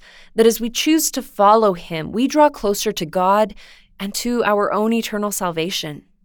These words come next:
It teaches us that grief and pain are temporary and that they will be replaced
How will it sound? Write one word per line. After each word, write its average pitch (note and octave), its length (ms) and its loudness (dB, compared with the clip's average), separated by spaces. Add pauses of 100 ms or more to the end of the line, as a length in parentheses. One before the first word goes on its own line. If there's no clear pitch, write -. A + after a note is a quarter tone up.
(420)
It G#3 160 -4
teaches A3 400 -2
us D#3+ 400 0 (480)
that - 160 -14
grief G3+ 400 -2
and E3 160 -10
pain G3 500 -6
are A3 60 -14
temporary E3+ 840 -8 (520)
and G3+ 120 -6
that F#3+ 80 -2
they G3+ 100 0
will A3+ 240 4
be B3 140 0
replaced G#3 800 -2